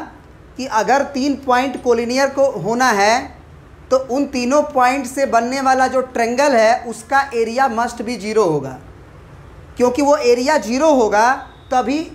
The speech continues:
उसके बीच में कोई जगह नहीं occupy हो पाएगा, तो वो एक ही लाइन में आएगा तभी ऐसा होगा।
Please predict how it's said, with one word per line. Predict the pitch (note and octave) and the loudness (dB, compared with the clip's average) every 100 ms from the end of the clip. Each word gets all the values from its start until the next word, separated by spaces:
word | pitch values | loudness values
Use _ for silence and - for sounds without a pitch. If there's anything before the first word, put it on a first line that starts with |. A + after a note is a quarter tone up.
| - | -12
उसके | A#3+ - B3+ C#4+ | -12 -8 -2 0
बीच | B3 A#3 C4 | 0 -4 -4
में | C4+ | -2
कोई | B3 C4+ G#3+ | 0 0 2
जगह | A#3 A#3 C#4 | 0 2 2
नहीं | C4+ C#4 - | 0 -4 -2
occupy | A#3 B3 B3 A#3+ A#3 | -4 -2 0 2 2
हो | A3 | 2
पाएगा, | G3+ F3+ F#3 A#3 B3+ - - - | 2 2 2 2 -2 -14 -6 -2
तो | A3 | 2
वो | C4+ | 2
एक | A3 C4 C4 | 2 2 2
ही | C4 D#4 | 2 2
लाइन | B3 B3+ B3 | 2 0 -2
में | A#3+ | -2
आएगा | A#3 A#3 B3+ | -2 -2 -2
तभी | A#3+ A3 A#3 | -2 0 0
ऐसा | F#3+ A3 | 0 -2
होगा। | E3 C3+ B2+ | -4 -4 -10